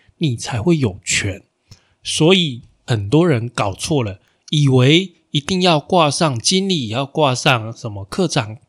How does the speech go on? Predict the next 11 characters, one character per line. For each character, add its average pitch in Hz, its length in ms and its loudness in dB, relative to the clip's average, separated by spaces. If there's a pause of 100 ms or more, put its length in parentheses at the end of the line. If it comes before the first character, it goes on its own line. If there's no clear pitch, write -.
(160)
副 185 240 -2
理 123 80 -2
这 110 100 -10
种 135 240 -4
干 147 220 -2
部 147 120 0
的 120 80 0
名 113 300 -6
称， 139 360 0 (520)
才 131 340 -6 (240)
会 147 500 2